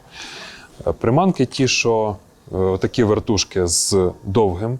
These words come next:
пелюстком, саме для ловлі на течії. Щоб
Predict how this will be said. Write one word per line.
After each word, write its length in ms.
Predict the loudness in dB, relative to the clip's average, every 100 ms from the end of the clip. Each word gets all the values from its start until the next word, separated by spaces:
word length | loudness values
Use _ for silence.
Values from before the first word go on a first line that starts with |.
| -4
пелюстком, 600 | 0 2 0 -2 -2 -2 -4 -12 -20 -20 -20 _
саме 500 | -4 0 2 2 0
для 180 | 0 0
ловлі 460 | 2 2 0 -2 -2
на 200 | -4 -4
течії. 640 | -2 0 2 0 -8 -12 -16 _ -20 -20 -20 _ -14
Щоб 300 | -6 0 0